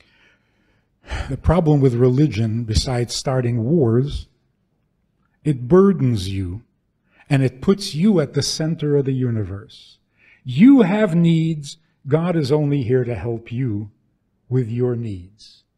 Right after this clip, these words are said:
He's your valet. He's your butler, or your savior, or your healer, or your lover, or your protector.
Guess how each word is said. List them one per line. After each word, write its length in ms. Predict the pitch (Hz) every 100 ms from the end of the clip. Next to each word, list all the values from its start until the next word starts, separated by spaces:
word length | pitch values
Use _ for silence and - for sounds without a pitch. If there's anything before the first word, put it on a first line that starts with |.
| _ _
He's 300 | 180 196 147
your 160 | 156
valet. 840 | 123 123 117 117 113 101 92 127 _ _ _ _ _ _
He's 220 | - 165 175
your 100 | 180
butler, 720 | 127 165 123 117 104 117 - _ _ _ _ _ _ _ _ _ _
or 160 | 151 185
your 160 | 226
savior, 880 | 208 - 175 131 104 92 98 120 131 _ _ _ _ _ _ _ _ _ _ _ _ -
or 120 | 185
your 180 | 196 220
healer, 800 | 190 - 202 160 117 104 98 - _ _ _ _ _ _ _ _ _
or 140 | 147 147
your 200 | 151 156
lover, 640 | 147 143 117 110 101 95 _ _ _ _ _ _ _ _ _ _
or 140 | 139
your 140 | 139 143
protector. 840 | 147 165 - 151 - - 104 104